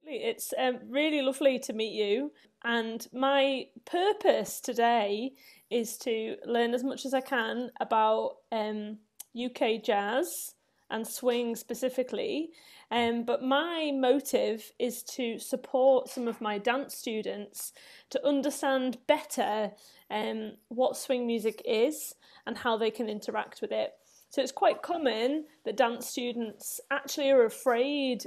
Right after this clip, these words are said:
of the music in some way or feel that they're not sure how to be musical.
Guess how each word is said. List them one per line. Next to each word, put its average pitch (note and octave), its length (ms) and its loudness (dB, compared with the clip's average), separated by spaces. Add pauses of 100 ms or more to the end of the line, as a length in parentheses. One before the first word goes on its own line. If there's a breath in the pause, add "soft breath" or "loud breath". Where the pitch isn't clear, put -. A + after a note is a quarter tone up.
of A#3 140 -4
the A#3 80 0
music A#3 580 0
in A3+ 100 -4
some A3 300 -4
way G3+ 400 -2 (280 loud breath)
or G#3+ 460 2 (180 loud breath)
feel C4 260 4
that A#3+ 100 2
they're B3 100 4
not B3 220 -2
sure A#3 760 4
how B3+ 260 0
to A#3+ 140 -6
be A3 320 -4
musical. G#3+ 680 -2